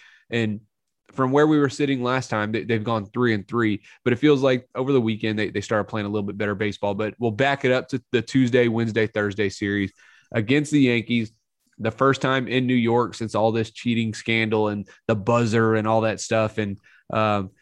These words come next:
it, it had a playoff atmosphere to it. It, it was, it was heated. You could tell that, you know, both players, especially on the Yankee side, really wanted to win those games, you know, and, and, uh, unfortunately the Astros only won one of the three.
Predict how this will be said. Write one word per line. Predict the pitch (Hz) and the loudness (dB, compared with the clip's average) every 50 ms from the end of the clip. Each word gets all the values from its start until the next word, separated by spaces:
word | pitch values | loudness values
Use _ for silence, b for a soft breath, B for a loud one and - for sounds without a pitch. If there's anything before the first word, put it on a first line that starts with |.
| _ _ - - | _ _ -6 -2
it, | - - - | -2 2 2
it | 156 156 151 - | 4 4 4 2
had | 123 135 143 | 2 0 0
a | 147 - | 0 -2
playoff | - - 139 139 139 139 135 127 - | 0 2 2 4 4 4 2 2 0
atmosphere | 123 135 131 - 139 127 - - 139 131 127 123 | -2 -2 -2 -2 -4 -6 -6 -4 -2 0 0 0
to | - 139 135 135 139 | 2 2 4 6 6
it. | 139 135 127 - | 6 4 2 0
It, | - 113 104 107 98 98 | -2 -2 -2 -2 -2 -4
it | 117 | -2
was, | 113 110 104 101 | -2 -2 -2 -4
it | 101 104 | -4 -4
was | 107 104 98 - | -4 -4 -6 -6
heated. | - - 143 139 135 135 131 131 123 - _ _ _ | -4 2 4 6 6 6 6 4 2 0 _ _ _
You | - 117 123 120 | 0 0 2 2
could | 135 - | 2 0
tell | - 135 131 131 127 | 0 0 2 2 4
that, | 123 123 117 - - _ - | 2 2 0 -2 -6 _ -2
you | 123 113 | 0 0
know, | 110 | 0
both | 113 113 110 127 131 131 - | 0 0 2 2 2 2 2
players, | - 135 127 127 127 131 143 | 2 2 2 4 4 2 0
especially | - 175 165 156 - 196 180 - 170 | 0 -2 -2 -2 0 0 0 2 2
on | 139 117 | 0 0
the | 110 | 0
Yankee | 107 113 113 113 - 123 113 | 0 0 0 0 0 -4 -4
side, | - - 113 110 101 | -2 0 0 0 0
really | 98 98 113 123 123 123 123 | -2 0 2 4 4 6 4
wanted | 113 110 117 117 113 107 | 4 2 0 0 0 -2
to | 107 | -2
win | 101 110 113 110 | -2 -2 -2 -2
those | 110 110 107 98 | -2 -2 -2 -2
games, | 104 101 104 107 107 107 101 98 104 | -4 -4 -2 -2 -2 -2 -2 -2 -4
you | 101 | -2
know, | 104 104 104 | -2 -2 -2
and, | 101 98 - _ _ _ _ - | -2 -4 -6 _ _ _ _ -4
and, | 117 117 117 113 104 | 0 0 0 0 0
uh, | 107 110 107 107 - | -2 -2 -2 -2 -2
unfortunately | - 120 110 - 135 135 127 - 139 127 117 | -4 -4 -2 2 2 2 2 2 2 2 4
the | 110 | 4
Astros | 110 117 117 - - 117 107 | 4 4 2 0 0 -2 0
only | 117 120 131 127 120 | 0 0 2 0 0
won | 104 104 117 123 120 117 110 | 0 0 0 0 0 0 -2
one | 113 117 120 | -2 -2 -2
of | 113 104 | -2 -2
the | 104 92 | -4 -6
three. | - 113 117 120 117 113 104 98 - | -4 -2 0 0 2 2 0 -2 -4